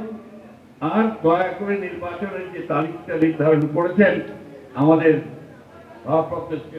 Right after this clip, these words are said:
চেয়ারম্যান জনাব তারেক রহমানের সঙ্গে লন্ডনের বৈঠকে বসে যেটাতে জাতি অনুপ্রাণিত হয়েছে, আশান্বিত হয়েছে,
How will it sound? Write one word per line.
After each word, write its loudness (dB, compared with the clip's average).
চেয়ারম্যান -2
জনাব -4
তারেক -2
রহমানের -2
সঙ্গে -4
লন্ডনের 4
বৈঠকে 0
বসে 0
যেটাতে 6
জাতি 2
অনুপ্রাণিত 6
হয়েছে, 4
আশান্বিত -6
হয়েছে, -8